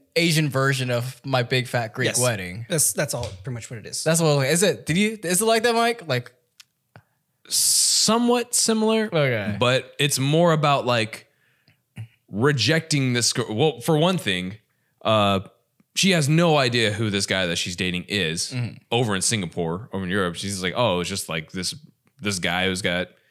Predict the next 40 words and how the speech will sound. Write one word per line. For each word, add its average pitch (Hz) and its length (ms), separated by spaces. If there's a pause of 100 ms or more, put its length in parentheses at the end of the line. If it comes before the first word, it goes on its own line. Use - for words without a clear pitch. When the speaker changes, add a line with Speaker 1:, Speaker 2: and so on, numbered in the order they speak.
(460)
Speaker 3:
who's 127 140
done 113 260
very 113 200
well," 92 420
only 107 160
to 98 60
find 101 220
out 98 120
he 101 80
comes 101 180
from 107 180
an 82 120
extremely 143 800
wealthy 95 360
family 80 360
in 76 100
Singapore. 82 640
And - 140
it's 104 120
like, 104 140
"Oh, 151 140
I 113 80
want 120 240
you 120 80
to 107 40
meet 117 160
my 101 140
family." 95 500 (360)
And 123 120
of 123 140
course, 110 340
they 110 280
automatically 110 640
reject 85 300
her 95 60
because 87 240
she's 90 140
poor. - 340 (720)
You 92 100
know, 85 240